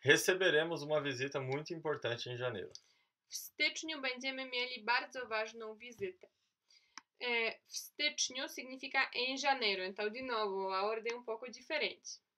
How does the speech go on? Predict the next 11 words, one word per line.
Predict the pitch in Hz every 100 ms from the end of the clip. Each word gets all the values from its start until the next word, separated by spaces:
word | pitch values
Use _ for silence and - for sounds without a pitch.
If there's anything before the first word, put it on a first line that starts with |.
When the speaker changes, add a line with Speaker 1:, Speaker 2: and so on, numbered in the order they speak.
| _ _ _ _ _
Speaker 2:
Uhum. | 214 202 202 208 247 359 - _ _ _ _ _
Będziemy | 214 208 254 254 240 220 277 330 320 302 254
mieli | 247 226 233 220 202 196 220
significa | 240 214 226 240 240
vamos | 214 214 240 247 240 - -
ter, | 220 208 202
na | 190
verdade, | 185 185 185 185 - -
porque | 208 208 220 214 _ _ _ _ _ _ _ _ _ _ _ - - _ _ _ -
a | -
gente | 240 262 254 - 277 262